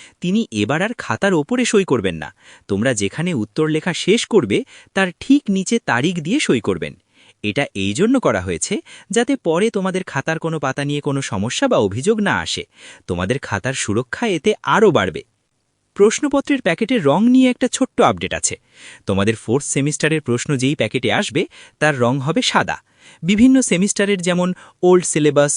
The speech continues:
বা সাপ্লি, প্রশ্নপত্রের প্যাকেটগুলো আলাদা আলাদা রঙের হবে, যাতে কোনো ভুল না হয়। আর অ্যাডমিট কার্ড, সেটা নিয়ে চিন্তা নেই।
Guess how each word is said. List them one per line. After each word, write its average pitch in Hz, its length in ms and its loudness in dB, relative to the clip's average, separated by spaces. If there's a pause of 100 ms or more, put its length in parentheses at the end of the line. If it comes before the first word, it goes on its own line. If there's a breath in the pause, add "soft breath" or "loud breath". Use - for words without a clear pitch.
বা 131 120 0
সাপ্লি, 127 480 -2 (300 loud breath)
প্রশ্নপত্রের 156 640 -2
প্যাকেটগুলো 113 480 0 (160)
আলাদা 185 320 2
আলাদা 117 240 2
রঙের 92 260 -2
হবে, 82 220 -6 (320 loud breath)
যাতে 120 300 -2
কোনো 226 200 2
ভুল 185 280 2
না 101 100 0
হয়। 82 220 -12 (580)
আর 98 120 0
অ্যাডমিট 90 360 0
কার্ড, - 260 0 (280)
সেটা 320 260 0
নিয়ে 196 180 4
চিন্তা 98 280 -2
নেই। 73 140 -12